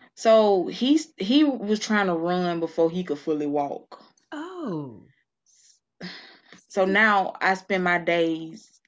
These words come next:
Speaker 1: chasing
Speaker 2: <laughs>
Speaker 1: a little person. Like, I literally almost killed myself a couple weeks ago because he stays in and out the kitchen.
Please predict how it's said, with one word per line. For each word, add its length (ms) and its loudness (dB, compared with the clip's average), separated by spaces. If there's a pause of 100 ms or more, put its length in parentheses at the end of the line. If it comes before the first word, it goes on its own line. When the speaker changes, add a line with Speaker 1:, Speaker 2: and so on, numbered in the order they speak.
(120)
Speaker 1:
chasing 880 -8
Speaker 2:
<laughs> 520 -4
Speaker 1:
a 40 -6
little 220 0
person. 640 -10 (400)
Like, 140 2
I 120 4
literally 420 4
almost 380 0
killed 240 -2
myself 600 -8 (220)
a 40 -18
couple 300 -8
weeks 260 -8
ago 320 -4
because 480 -6
he 200 -10
stays 520 -4
in 180 -10
and 100 -8
out 100 -8
the 60 -16
kitchen. 380 -20